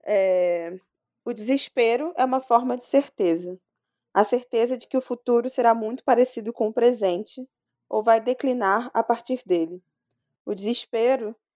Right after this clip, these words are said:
é uma lembrança confiante do futuro, na frase altis-, altissonante de Gonzales.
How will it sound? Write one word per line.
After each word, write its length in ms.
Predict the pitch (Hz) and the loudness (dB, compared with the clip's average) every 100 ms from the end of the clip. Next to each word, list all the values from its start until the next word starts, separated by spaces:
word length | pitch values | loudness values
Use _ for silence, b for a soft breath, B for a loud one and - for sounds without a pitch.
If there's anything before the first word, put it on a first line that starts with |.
| _ | _
é 80 | 214 | -2
uma 140 | 220 | 0
lembrança 540 | 226 233 226 233 262 247 | 0 0 0 0 -2 -2
confiante 720 | - 262 - 277 240 262 277 | 0 -2 0 0 0 -2 -4
do 120 | 247 | -6
futuro, 680 | - 285 - 233 202 196 202 _ _ _ _ | -6 -10 -6 -2 -2 -4 -10 _ _ _ _
na 200 | - 214 | 0 0
frase 680 | 214 - 214 226 247 - 247 | 0 -2 0 0 -2 -6 -8
altis-, 580 | - 226 262 - - - - - | -2 -2 -2 -8 -16 -16 -10 4
altissonante 840 | 220 254 - 262 233 220 240 277 | 4 4 -2 -2 2 2 0 -4
de 140 | 240 233 | -4 2
Gonzales. 840 | 233 247 214 175 170 175 185 - | 2 0 0 2 2 -2 -8 -20